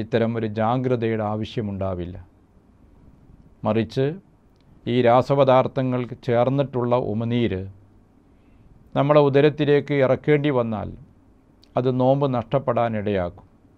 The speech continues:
അതിനാൽ സാധിക്കുമെങ്കിൽ രാത്രി കാലങ്ങളിൽ ഇതുപോലുള്ള കാര്യങ്ങൾക്ക് വേണ്ടി തിരഞ്ഞെടുക്കുക. അതാണ് കൂടുതൽ സൗകര്യവും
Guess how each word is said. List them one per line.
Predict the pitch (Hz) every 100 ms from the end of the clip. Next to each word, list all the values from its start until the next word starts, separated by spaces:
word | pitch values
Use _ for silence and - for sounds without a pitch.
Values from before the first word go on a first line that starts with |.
| _ _ _ _ - _ _ _ -
അതിനാൽ | 113 117 117 117 117 - _ _ _ _ _ _ _ _ _ _ _
സാധിക്കുമെങ്കിൽ | - 110 123 139 151 135 113 113 107
രാത്രി | 101 104 123
കാലങ്ങളിൽ | 117 107 113 113 113 135 -
ഇതുപോലുള്ള | 120 107 107 110 107 110
കാര്യങ്ങൾക്ക് | 104 101 110 110 104 104
വേണ്ടി | 101 123
തിരഞ്ഞെടുക്കുക. | 113 101 104 107 98 104 98 131 - - _ _ - - -
അതാണ് | 107 104 101 117 - -
കൂടുതൽ | - 117 110 113 147 170 - _ _ _ - _ - - _ _ _ _
സൗകര്യവും | - 123 127 135 123 117 127